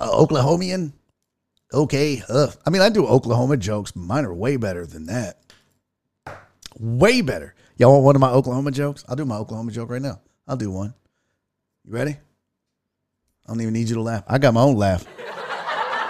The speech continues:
Not yet, bitch. Here's my Oklahoma joke. One of 'em. I got, like, t-, I do, like, ten minutes of Oklahoma jokes. Only when I'm in Oklahoma, though. Here's one of my Oklahoma jokes.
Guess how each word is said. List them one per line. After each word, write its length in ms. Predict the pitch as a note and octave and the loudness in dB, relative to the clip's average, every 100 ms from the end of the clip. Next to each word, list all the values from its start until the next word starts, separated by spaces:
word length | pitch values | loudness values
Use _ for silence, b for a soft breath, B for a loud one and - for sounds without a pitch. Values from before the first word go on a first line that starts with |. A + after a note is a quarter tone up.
| - | -6
Not 220 | D#3 A3 | -2 0
yet, 360 | D#3 G3 C4+ - | 4 6 6 4
bitch. 360 | G#3+ C4+ C#4+ - _ _ _ _ _ _ _ _ _ _ - | 0 0 -2 -14 _ _ _ _ _ _ _ _ _ _ -4
Here's 120 | D#3+ | 4
my 120 | D#3 | 6
Oklahoma 400 | D3+ C3+ B2+ B2+ | 6 4 2 0
joke. 240 | A2 G#2 | 0 0
One 220 | F2 F3+ D3+ | 4 6 6
of 100 | G2+ | 2
'em. 100 | F2+ | -2
I 80 | D#3 | -2
got, 160 | A#3+ | 2
like, 140 | F3 F2 F2+ _ _ | 2 0 -10 _ _
t-, 100 | - | -6
I 60 | D#3 | -2
do, 100 | F3 | 0
like, 240 | C3 G2+ | -2 -4
ten 260 | - C#3 C3 | -2 0 2
minutes 440 | A2+ A2 - - - | 0 -2 -4 -12 -8
of 100 | F#2+ | -6
Oklahoma 440 | G#2 G2+ F#2+ G2 | -4 -4 -6 -6
jokes. 360 | F2 F2 F2 - _ _ | -6 -8 -12 -20 _ _
Only 220 | G#3 A#3 | 4 6
when 140 | F3+ C3 | 6 4
I'm 100 | A2+ | 2
in 140 | F#2+ | 2
Oklahoma, 460 | F#2+ - F2+ F2 D#2+ | -2 -2 -8 -8 -12
though. 180 | - _ _ _ - _ _ _ _ _ _ - | -16 _ _ _ -20 _ _ _ _ _ _ 2
Here's 200 | A#3 G3 | 4 6
one 140 | G3+ | 4
of 60 | E3 | 4
my 100 | D3+ | 4
Oklahoma 400 | C#3+ C3 A#2+ A#2 | 4 2 -2 -2
jokes. 320 | A#2 A2+ - | -4 -6 -10